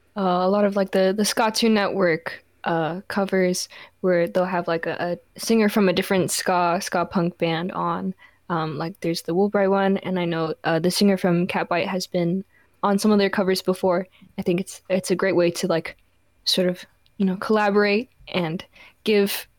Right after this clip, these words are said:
give attention to other, like, really bright, um,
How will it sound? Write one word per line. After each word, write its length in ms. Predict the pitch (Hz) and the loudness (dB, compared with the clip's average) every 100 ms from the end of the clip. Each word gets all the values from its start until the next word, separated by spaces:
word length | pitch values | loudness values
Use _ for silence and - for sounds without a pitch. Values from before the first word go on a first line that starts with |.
| _ _ - | _ _ -2
give 300 | 233 208 - - - | 0 0 -4 -14 -6
attention 440 | 208 - 214 220 | -2 2 4 4
to 240 | 202 214 196 | 4 4 2
other, 420 | 202 208 202 202 - _ _ - | 2 2 2 0 -4 _ _ -4
like, 260 | 170 - _ | -4 -6 _
really 160 | 196 190 | 0 2
bright, 460 | 190 185 175 165 - _ | 2 0 2 0 -4 _
um, 380 | 175 170 165 196 | -6 -4 -4 -6